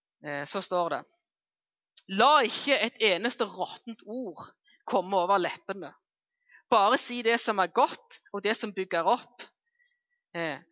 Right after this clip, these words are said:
det er det det trengs. Så, ok, så det kan bli til velsignelse for den som hører på. Jeg skal ta den en gang til. La ikke et eneste råttent ord komme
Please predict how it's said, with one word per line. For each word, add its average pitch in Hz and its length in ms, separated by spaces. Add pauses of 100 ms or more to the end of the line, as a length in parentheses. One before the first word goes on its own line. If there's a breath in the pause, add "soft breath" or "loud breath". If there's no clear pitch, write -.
(380 soft breath)
det 214 140
er 202 100
det 214 160 (120)
det 185 120
trengs. 190 400 (420 soft breath)
Så, 214 200 (480)
ok, 190 220 (420)
så 226 220
det 233 320 (240)
kan 202 240 (120)
bli 220 240
til 185 220
velsignelse 175 840
for 165 140
den 170 160
som 160 200
hører 147 260
på. 135 100
Jeg - 120
skal 170 100
ta 170 100
den 151 120
en 143 100
gang 139 160
til. 127 140 (840 loud breath)
La 277 160
ikke 311 220
et - 80 (100)
eneste 226 320
råttent 226 500
ord 226 300
komme 196 300